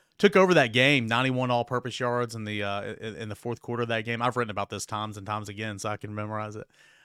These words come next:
Uh, but he, he was a stud, man. And, of course, you remember the four touchdown game against Virginia. I don't wanna take anything away from that, but, I mean, that was just like, Wright ran down the field. Okay, here, touchdown. It's, you know, come in, swing pass, touchdown. It's, "Oh, you're at the two-yard line, touchdown." I mean, they were, <laughs> they were kinda give me scores, right?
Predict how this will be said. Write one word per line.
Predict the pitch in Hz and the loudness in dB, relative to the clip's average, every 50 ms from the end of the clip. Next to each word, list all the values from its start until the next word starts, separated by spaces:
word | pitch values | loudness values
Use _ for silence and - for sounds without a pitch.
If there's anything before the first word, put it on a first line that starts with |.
| _ _ - - | _ _ -8 -2
Uh, | 110 107 107 104 | 0 0 2 0
but | 101 104 117 123 | 0 0 -2 -2
he, | 160 202 | -2 -2
he | 156 147 151 | -2 -2 -2
was | 220 240 | -2 -2
a | 247 | -2
stud, | - - - - 139 165 208 196 127 107 | -4 -4 -2 0 0 2 2 0 -2 -4
man. | 107 104 110 127 139 127 | -4 -4 -2 -2 -2 -2
And, | 120 117 113 104 | -4 -4 -4 -4
of | 110 110 104 - | -4 -4 -6 -4
course, | - 131 123 117 - | -4 -2 -2 -2 -2
you | 131 | -4
remember | 147 196 190 127 | -4 -4 -4 -6
the | 110 | -6
four | - - 135 135 127 127 120 | -4 -2 0 0 2 0 -2
touchdown | - - 131 123 - - 120 113 113 107 | -2 -2 -4 -4 -4 -2 -2 -2 -2 -2
game | 110 113 110 | -4 -4 -4
against | 110 107 110 - - | -4 -6 -8 -8 -8
Virginia. | 104 92 - 110 113 107 98 95 101 101 _ _ _ _ _ _ _ _ - | -10 -8 -4 -4 -4 -4 -4 -6 -6 -6 _ _ _ _ _ _ _ _ -4
I | - - | 0 2
don't | 262 208 | 4 4
wanna | 170 143 120 | 4 2 2
take | - 127 107 135 | 2 2 4 4
anything | 139 135 117 113 101 | 2 2 2 0 -2
away | 98 95 113 120 | -2 0 0 0
from | 110 - 101 | 0 -2 -4
that, | 98 95 101 104 | -4 -2 -2 -2
but, | - 104 | -2 -4
I | 113 | -4
mean, | 107 110 113 | -2 0 4
that | 139 170 165 | 4 4 4
was | 139 - | 4 2
just | 139 123 - - | 0 -2 -2 -2
like, | 107 107 98 98 98 - _ _ _ _ _ _ _ _ - | -2 0 0 0 -2 -4 _ _ _ _ _ _ _ _ -8
Wright | - 120 131 139 139 123 | 0 4 4 6 6 4
ran | 135 135 131 123 | 2 2 2 2
down | 127 123 | 0 0
the | 120 | -2
field. | - - 131 127 127 123 123 123 120 120 123 - _ _ _ _ _ _ _ _ - | -2 0 2 2 4 4 4 4 2 0 -4 -8 _ _ _ _ _ _ _ _ -4
Okay, | - 113 - 120 110 107 | -4 -2 0 2 0 0
here, | 110 117 117 117 - _ _ - | 0 -2 -4 -4 -6 _ _ -6
touchdown. | 113 101 - - 98 92 95 98 101 101 | -6 -6 -6 -6 -6 -6 -6 -6 -8 -10
It's, | 98 - - - - _ _ _ _ _ _ | -10 -10 -10 -12 -12 _ _ _ _ _ _
you | - 107 | -8 -8
know, | 107 | -6
come | - - 127 120 123 | -2 -2 0 0 0
in, | 120 113 | -2 -2
swing | - - - 120 110 | -4 -6 -6 -6 -6
pass, | 98 113 104 98 | -4 -2 -4 -4
touchdown. | - - 107 101 - - - 98 101 104 107 | -2 -4 -6 -4 -6 -6 -6 -6 -4 -4 -6
It's, | 107 - | -6 -6
"Oh, | 117 131 135 | -4 -2 -2
you're | 123 127 | -2 -2
at | 117 | -4
the | 107 | -4
two-yard | - - 131 127 123 123 123 117 | -4 -4 -2 0 2 2 0 0
line, | 120 120 117 113 | 0 -2 -4 -4
touchdown." | - 113 107 - - - 110 139 | -4 -6 -6 -6 -6 -4 0 4
I | |
mean, | 175 175 | 4 8
they | 185 226 | 10 10
were, | 220 233 220 165 | 10 10 10 10
<laughs> | |
they | 175 214 214 | 10 10 10
were | 214 214 | 10 8
kinda | - 277 214 196 175 | 2 2 0 0 0
give | 135 135 170 185 | 0 2 2 2
me | 208 202 165 - | 2 0 -2 -2
scores, | - - - 160 190 202 170 131 123 - | -4 -2 0 2 4 4 4 2 0 0
right? | 123 123 135 151 165 156 | 0 0 0 0 -2 -4